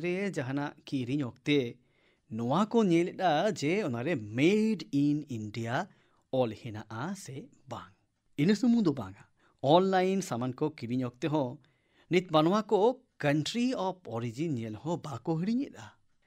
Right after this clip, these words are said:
ᱜᱟᱛᱮ ᱠᱚ, ᱡᱮᱞᱮᱠᱟ ᱥᱚᱪᱪᱷᱚ ᱵᱷᱟᱨᱚᱛ ᱚᱵᱷᱤᱡᱟᱱᱟᱜ ᱥᱤᱜᱤᱞᱚᱜ ᱜᱮ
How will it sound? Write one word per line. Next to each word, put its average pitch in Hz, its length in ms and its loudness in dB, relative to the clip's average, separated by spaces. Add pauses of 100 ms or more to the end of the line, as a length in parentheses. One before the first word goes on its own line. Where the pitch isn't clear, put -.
(160)
ᱜᱟᱛᱮ 127 280 2
ᱠᱚ, 113 140 -12 (460)
ᱡᱮᱞᱮᱠᱟ 214 400 10
ᱥᱚᱪᱪᱷᱚ 185 440 -2
ᱵᱷᱟᱨᱚᱛ 170 320 2
ᱚᱵᱷᱤᱡᱟᱱᱟᱜ 151 800 2
ᱥᱤᱜᱤᱞᱚᱜ 139 640 0
ᱜᱮ 151 160 2